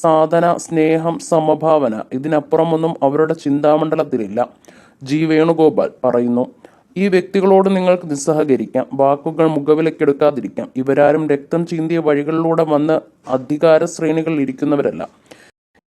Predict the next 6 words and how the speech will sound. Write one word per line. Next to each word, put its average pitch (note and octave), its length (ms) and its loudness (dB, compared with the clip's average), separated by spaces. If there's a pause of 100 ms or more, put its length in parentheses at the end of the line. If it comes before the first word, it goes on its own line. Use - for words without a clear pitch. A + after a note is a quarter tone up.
(580)
ഇവർ F3 280 2
ശ്രുതിയിലും G3 720 0
താളത്തിലും F3 580 2
ഭാവാത്മകമായി D#3 920 2
നമ്മുടെ C3+ 280 2
ഗാനലോകത്ത് D#3 840 2